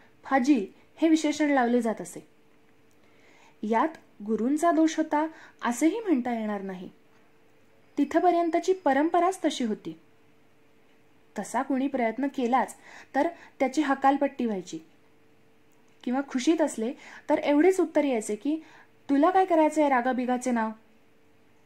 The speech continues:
मी जी चीज शिकवतो ती चांगली घोटव आणि त्या, त्या अंगाने गा. रागाचे नाव आपोआप कळेल तुला." विष्णुबुवांनी धाकून हव्याकडून संगीतातील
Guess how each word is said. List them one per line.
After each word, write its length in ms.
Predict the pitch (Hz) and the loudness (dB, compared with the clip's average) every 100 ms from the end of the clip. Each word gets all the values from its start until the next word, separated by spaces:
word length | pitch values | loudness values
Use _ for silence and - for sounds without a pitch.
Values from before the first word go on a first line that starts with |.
| - | -2
मी 360 | 233 262 403 - _ 220 | 0 2 0 -6 _ -6
जी 180 | 220 339 - - | 2 2 0 -6
चीज 280 | - 311 311 | 2 2 2
शिकवतो 440 | 254 262 311 262 | -4 0 0 0
ती 140 | 214 277 | -4 -4
चांगली 380 | 285 240 247 302 | -2 -2 0 4
घोटव 320 | 320 339 196 - - - - | 4 4 -2 -6 -20 -20 -10
आणि 280 | 208 226 247 | -4 -4 -2
त्या, 220 | 247 254 359 - _ _ _ _ _ _ - | 2 2 0 -8 _ _ _ _ _ _ 0
त्या 120 | 262 | 2
अंगाने 420 | 320 302 302 311 | 4 4 4 4
गा. 160 | 339 320 - _ _ _ _ _ _ _ _ | 4 2 0 _ _ _ _ _ _ _ _
रागाचे 520 | 208 214 214 254 254 | -2 -2 0 -2 -2
नाव 240 | 285 240 269 - | -2 0 -2 -2
आपोआप 440 | 240 285 302 339 | -2 2 2 2
कळेल 320 | 320 294 302 | 2 2 2
तुला." 160 | 254 175 - _ _ _ _ _ _ _ _ _ _ _ _ _ _ _ _ _ _ _ _ - | 0 -6 -10 _ _ _ _ _ _ _ _ _ _ _ _ _ _ _ _ _ _ _ _ -6
विष्णुबुवांनी 920 | 220 214 247 320 311 247 220 196 226 - - - - | -6 -4 0 4 4 4 0 -4 -6 -10 -16 -20 -14
धाकून 460 | 214 220 220 311 349 | -4 -2 -2 2 2
हव्याकडून 520 | 277 254 262 247 233 240 | 2 2 0 0 -2 -6
संगीतातील 840 | - 233 226 247 247 220 196 196 | -8 -6 -4 -4 -4 -4 -8 -8